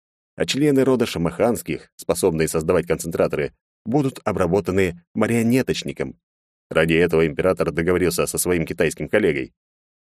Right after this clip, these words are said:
Сбежать из страны у них не выйдет, за каждым членом рода ведётся круглосуточная слежка. «У меня есть время, чтобы подумать».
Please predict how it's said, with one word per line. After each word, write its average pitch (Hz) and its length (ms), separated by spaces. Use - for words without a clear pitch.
Сбежать 104 460
из - 80
страны 101 380
у 101 40
них 98 220
не 101 80
выйдет, 110 480
за 85 180
каждым 85 320
членом 85 380
рода 87 280
ведётся 85 380
круглосуточная 85 680
слежка. 87 540
«У 139 60
меня 147 220
есть 147 180
время, 180 240
чтобы 104 260
подумать». 98 460